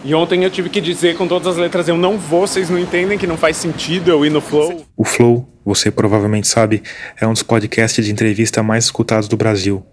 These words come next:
Speaker 2: Em fevereiro de dois mil e vinte e dois, o Monark, um dos apresentadores, achou uma boa ideia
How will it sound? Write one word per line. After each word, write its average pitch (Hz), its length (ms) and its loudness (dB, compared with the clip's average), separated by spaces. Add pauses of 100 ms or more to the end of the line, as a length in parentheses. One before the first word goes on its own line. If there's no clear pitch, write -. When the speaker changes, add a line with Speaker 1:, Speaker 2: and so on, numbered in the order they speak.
(400)
Speaker 2:
Em 110 60 -4
fevereiro 110 480 2
de 110 100 0
dois 110 180 2
mil 113 120 2
e 107 40 2
vinte 110 160 -2
e - 40 -8
dois, 110 500 2
o - 80 -8
Monark, 110 760 0
um 120 80 2
dos 113 140 0
apresentadores, 110 800 0 (400)
achou 117 240 2
uma 117 140 2
boa 113 160 4
ideia 113 420 2